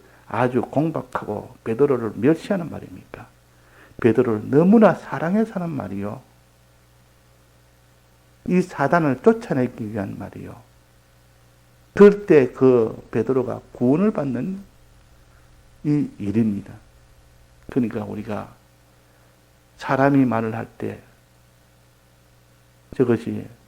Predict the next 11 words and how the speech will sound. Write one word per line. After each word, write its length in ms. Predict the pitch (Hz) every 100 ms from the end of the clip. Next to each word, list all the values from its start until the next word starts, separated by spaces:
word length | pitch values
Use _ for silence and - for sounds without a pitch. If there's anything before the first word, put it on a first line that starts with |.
| _ -
누가 440 | 175 220 233 214
주체가 500 | 214 185 - 165 123
되어서 520 | 110 101 101 98 104 - _ _ _ _ _ _ _ _ _ -
누구로 600 | 208 208 226 185 - -
인해서 480 | 147 165 185 208 196
하는 200 | 175 156
말인지, 540 | 107 104 98 - 101 - _ _ -
주님을 480 | - 220 196 156 131 117
인해서 340 | 123 127 131
하는 160 | 120 107
말인지, 580 | 107 107 98 104 95